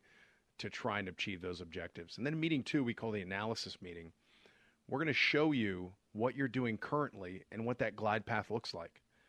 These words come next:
If you do nothing different, this is the level of risk you're taking, and this is what your future looks like. And what are potential, uh, you know, potholes in the road that could get in your way?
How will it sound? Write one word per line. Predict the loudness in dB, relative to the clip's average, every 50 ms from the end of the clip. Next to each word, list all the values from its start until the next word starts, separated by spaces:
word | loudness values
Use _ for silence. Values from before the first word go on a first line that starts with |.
| _ _ _ _ -2
If | -2 -2 -2 -2
you | -4 -2
do | 0 2 2 2
nothing | 4 4 2 2 2 2 0 2 4
different, | 4 2 2 2 -2 -6 -6 -6 -10 -10 -6
this | -6 -6 -4 -4
is | -4 -4 -2
the | 0 2
level | 4 4 4 4 2 0
of | 0 2 2
risk | 2 2 2 0 -2
you're | -4 -4
taking, | -2 -2 -2 -2 -2 -2 -4 -4 -6 -10 _ _ _ _ -20 -20 _ _ _
and | -6 -4 -2 0 0
this | 0 0 0
is | -2 -2 -2
what | 2 2 2 2 2 0 -6 _ -8
your | -2 -2 0 0
future | -2 -2 -6 -4 -2 0 2 2
looks | 2 2 0 -2 -4
like. | -6 -8 -10 -14 -20 -20 _ _ _ _ _ _ _ -8
And | -6 -4 0
what | 4 4 4
are | 4
potential, | 4 0 -2 -2 0 0 0 0 0 0 2 2 2 2 0 -2 -6 -8 -6
uh, | -4 -4 -2 -4 -4 -4
you | -6 -6
know, | -8 -6 -2
potholes | 2 4 4 4 4 4 4 4 4 2
in | 2 0
the | 2
road | 4 4 6 6 6 4
that | 2 -2 -4
could | -6 -4
get | -2 -2 -2
in | -2
your | -4 -4 -2
way? | -2 0 0 0 0 -2